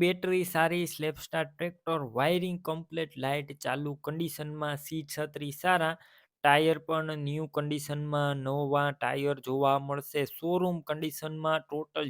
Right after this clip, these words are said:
જવાબદારીવાળું અને સાવ ઓછું ફરેલું ઘર ઘરાવ ટ્રેક્ટર.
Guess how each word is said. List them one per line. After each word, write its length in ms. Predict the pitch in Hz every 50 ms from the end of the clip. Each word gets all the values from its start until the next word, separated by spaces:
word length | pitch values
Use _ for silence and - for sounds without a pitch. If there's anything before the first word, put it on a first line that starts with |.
| -
જવાબદારીવાળું 840 | - 135 139 151 156 147 147 147 151 156 156 156 151 156 156 156 156 156
અને 120 | 151 147
સાવ 220 | 143 - 151 151 147 139 131
ઓછું 320 | 143 151 147 - 160 156 143
ફરેલું 460 | - 160 165 170 170 165 156 143 - - -
ઘર 180 | 139 165 170 170 139
ઘરાવ 340 | 113 139 143 156 151 147 135
ટ્રેક્ટર. 520 | - _ - 202 214 214 - - 165 170